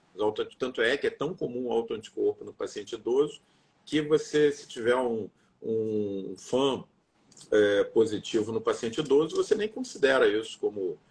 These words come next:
você não vai ficar pesquisando lúpus nem nada, porque é esperado até, né, de tão comum que é. E só pra complementar, a imunidade inata também, né, ela sofre. Você começa a ter perda de,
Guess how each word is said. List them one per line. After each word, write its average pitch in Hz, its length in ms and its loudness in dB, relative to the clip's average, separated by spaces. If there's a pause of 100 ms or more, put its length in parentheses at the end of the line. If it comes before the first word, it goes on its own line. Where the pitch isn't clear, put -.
você - 120 -6
não 110 80 0
vai 117 100 4
ficar 113 180 -2
pesquisando 110 520 -4
lúpus 101 540 0
nem 95 120 -6
nada, 113 320 -2
porque 185 400 -2 (340)
é - 100 2
esperado - 480 2
até, 107 260 2
né, 107 160 -4
de 113 120 -10
tão 135 180 -2
comum 135 300 -2
que - 120 -2
é. 107 240 0 (420)
E 139 260 4
só 185 180 0
pra 202 140 0
complementar, 220 720 2
a 320 40 -2
imunidade 247 480 0
inata 156 360 -2
também, 110 320 -6
né, 117 140 -6
ela 104 160 -6
sofre. - 520 -4 (340)
Você - 120 -12
começa 107 300 -4
a - 20 -2
ter - 180 0
perda 110 340 -2
de, 90 640 -6